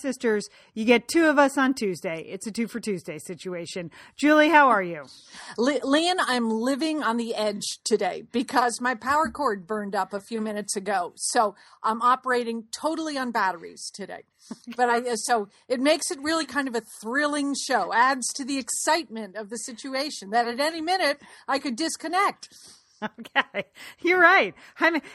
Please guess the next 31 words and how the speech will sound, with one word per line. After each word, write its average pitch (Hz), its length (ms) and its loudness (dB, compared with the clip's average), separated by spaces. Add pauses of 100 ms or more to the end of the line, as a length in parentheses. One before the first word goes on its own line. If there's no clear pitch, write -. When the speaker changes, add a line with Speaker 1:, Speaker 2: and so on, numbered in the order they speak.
Speaker 1:
it's 254 200 -6
what 311 180 -2
they 269 160 2
call, 269 560 0
uh, 214 340 4
in 220 200 -4
the 208 140 -4 (120)
screenwriting 233 480 0
biz, 185 180 -4
a 214 120 -6
ticking 254 340 -6
clock, - 400 -4 (140)
Julie. 151 340 -4
Speaker 2:
Oh. 269 60 -2
Speaker 1:
We 285 80 6
have 330 160 8
a 311 100 6
ticking 320 500 -4
clock 208 380 -2
situation 185 840 -8 (260)
here. 233 380 -6
So 226 260 -4
that 269 320 -4
is 254 180 -4
exciting. 185 600 -6 (400)
Uh, 247 460 6 (260)
we 320 300 0
are 285 160 4
the 277 100 -4
Satellite 269 480 2
Sisters. 262 540 -4